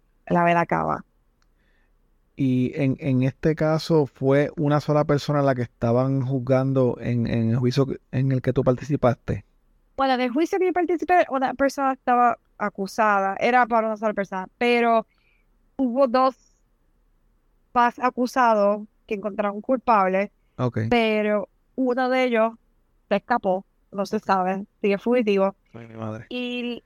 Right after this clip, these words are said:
Speaker 1: la otra persona, ella se declaró culpable y declaró en contra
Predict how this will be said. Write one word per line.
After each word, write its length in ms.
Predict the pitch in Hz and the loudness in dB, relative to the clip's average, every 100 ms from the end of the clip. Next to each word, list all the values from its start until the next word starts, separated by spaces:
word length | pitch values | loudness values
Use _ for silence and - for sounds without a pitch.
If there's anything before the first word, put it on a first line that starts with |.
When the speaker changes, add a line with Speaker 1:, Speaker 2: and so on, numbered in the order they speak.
| _ | _
Speaker 1:
la 440 | 247 247 233 226 226 | -4 2 4 4 4
otra 220 | 247 262 | 0 -2
persona, 840 | 294 285 311 294 262 226 220 214 _ _ _ _ _ - | -2 -2 -2 -2 0 0 -2 -6 _ _ _ _ _ -6
ella 600 | 233 233 262 269 254 226 208 _ _ _ _ | -4 0 2 2 2 -2 -12 _ _ _ _
se 80 | - | 0
declaró 420 | 220 220 214 208 | 2 2 0 -2
culpable 800 | 208 294 - 254 226 214 202 214 - _ _ _ _ _ _ _ | -2 -4 -2 2 2 2 0 -2 -6 _ _ _ _ _ _ _
y 140 | 262 254 | -2 2
declaró 380 | 226 220 214 214 | 2 0 -2 -4
en 60 | |
contra 760 | - 254 247 240 214 202 196 | -6 -8 -2 2 2 0 -4